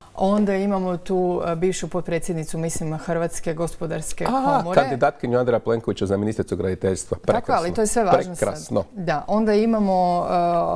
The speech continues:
Speaker 1: e, gospođu koja je odigrala određenu ulogu u onoj takozvanoj aferi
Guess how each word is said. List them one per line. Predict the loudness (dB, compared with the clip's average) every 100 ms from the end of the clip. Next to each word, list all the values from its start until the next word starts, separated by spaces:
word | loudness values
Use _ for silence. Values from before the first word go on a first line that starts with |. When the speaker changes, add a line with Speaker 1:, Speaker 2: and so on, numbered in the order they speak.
| 0 2 0 0 -2
Speaker 1:
e, |
gospođu | 0 0 0 -2 0 -2 0 -2 -2
koja | 0 2
je | 2
odigrala | 0 0 0 0
određenu | 0 0 -2 -2 -2 0
ulogu | 0 -2
u | -2
onoj | -2
takozvanoj | -2 -4 -2 -2 -2 -2
aferi | -4 -6 -6 -6